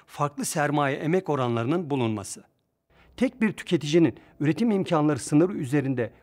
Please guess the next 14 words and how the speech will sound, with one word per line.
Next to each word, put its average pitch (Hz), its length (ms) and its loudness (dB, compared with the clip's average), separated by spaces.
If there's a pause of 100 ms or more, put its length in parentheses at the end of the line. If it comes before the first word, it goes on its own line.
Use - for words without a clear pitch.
fayda 131 380 -2
maksimizasyonuna 165 840 0
ulaşması 135 440 -2
için - 320 -4 (300)
tüketicinin 160 560 2
marjinal 175 520 2
ikame 139 360 -2
oranını 127 500 -2 (380)
üretim 151 320 0
imkanları 147 500 2
sınırı 151 340 0
üzerinde 123 500 -2
marjinal 151 640 0
dönüşüm 131 380 -2